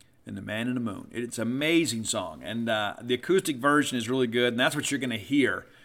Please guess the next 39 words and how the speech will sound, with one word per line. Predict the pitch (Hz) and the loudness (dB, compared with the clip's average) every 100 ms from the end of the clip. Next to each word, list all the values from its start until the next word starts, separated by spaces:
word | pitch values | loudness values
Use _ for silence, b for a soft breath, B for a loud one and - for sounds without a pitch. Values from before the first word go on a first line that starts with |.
| b b b b b | b b b b b
But | 127 | -2
if | 123 143 | 0 0
you | 160 | 0
can | 156 | -2
find | 127 - 170 185 175 | 2 6 6 6 4
the | 147 | -2
full | - 170 165 | 2 2 2
band | 120 139 139 131 127 | 2 0 2 2 0
version, | 113 131 131 101 95 | 2 4 4 2 -4
and | 98 | -4
you | 117 | -4
can | 120 | -4
find | 117 135 135 | -2 -2 0
it | |
on | 135 127 | -2 0
YouTube | 127 127 127 117 | -2 0 0 0
or | |
perhaps, | 104 110 120 117 - | -2 2 2 2 2
uh, | 110 98 | 2 2
buy | 95 117 123 | 0 2 2
the | 117 | 4
album, | 110 107 101 - | 2 0 -4 -6
I, | 110 | -6
I'm | 120 123 | -4 -2
telling | 170 170 147 | 0 2 2
you, | 110 | -2
I | 85 131 | -2 -4
cannot | - 135 135 143 160 120 | -2 -4 0 0 0 0
recommend | 131 139 135 117 117 104 98 101 b b b b b b _ | 0 0 0 -2 0 -2 -4 -8 b b b b b b _
that | 104 101 117 113 - - _ _ | -8 2 4 4 -2 -20 _ _
Scream | - - 156 151 135 | -2 0 4 4 4
album, | 95 87 90 - | 0 -4 -8 -6
the | 110 | -6
Scream | 110 - 139 139 135 127 | -4 -2 0 2 2 -2
Let | 90 123 | 4 4
It | 123 113 | 4 -2
Scream. | - 117 101 95 - - | -4 -4 -4 -8 -14 -10
I | - | -10
cannot | 107 - 139 135 113 104 | -8 -4 -4 -2 -2 -4